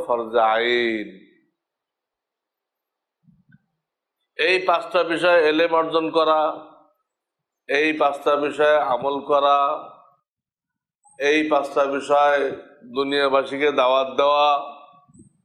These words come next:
এটা হলো মাকসাদে হায়াত। প্রত্যেকটা মানুষের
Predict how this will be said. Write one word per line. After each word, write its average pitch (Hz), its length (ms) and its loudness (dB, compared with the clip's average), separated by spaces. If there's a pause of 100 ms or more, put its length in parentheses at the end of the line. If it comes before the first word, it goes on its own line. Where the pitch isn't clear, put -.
এটা 135 180 -4
হলো 185 220 -2
মাকসাদে 127 540 -4
হায়াত। 104 400 -2 (2000)
প্রত্যেকটা 151 380 -4
মানুষের 139 460 -2